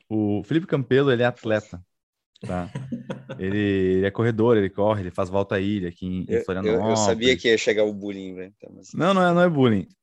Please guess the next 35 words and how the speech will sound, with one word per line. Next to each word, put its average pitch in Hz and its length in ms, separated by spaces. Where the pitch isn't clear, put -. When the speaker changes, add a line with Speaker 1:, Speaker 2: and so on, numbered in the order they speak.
Speaker 1:
E 151 240
ele 143 180
é 185 160
um - 80
Speaker 2:
Fica 123 180
Speaker 1:
atleta, - 0
né? - 60
Speaker 2:
professor, 160 460
Speaker 1:
E 170 40
a 147 80
Speaker 2:
hein, 135 80
Speaker 1:
Na-, 123 60
Speaker 2:
cara? 131 200
Speaker 1:
e, 113 160
<laughs> 127 840
e 120 140
a 143 80
Nike, 139 640
ela 107 280
trabalha, 123 560
né, 113 320
com, 95 440
com 95 220
campanhas 107 560
há 101 100
muitos 120 720
anos 107 540
de 123 140
corrida, 123 520
de 87 100
esporte, 107 440
atividade 110 360
física. - 380
O 165 120
Campelo 151 640